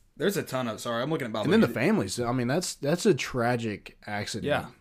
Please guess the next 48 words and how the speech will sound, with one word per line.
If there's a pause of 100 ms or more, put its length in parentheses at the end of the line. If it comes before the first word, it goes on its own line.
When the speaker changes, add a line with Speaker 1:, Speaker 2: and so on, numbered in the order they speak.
(160)
Speaker 2:
Um,
Speaker 1:
Oh,
absolutely. (1300)
Speaker 2:
yeah,
that's
just (520)
terrible. (560)
Um,
but
we're
gonna
say
our
favorite
basketball
players.
It, (140)
it
could
be
now,
it
could
be
pre-,
it
could
be
in
the
present,
could
be
in
the
past. (460)
Um,
so
we're
gonna
say
our, (240)
our
three
favorite, (580)
um,
basketball
players.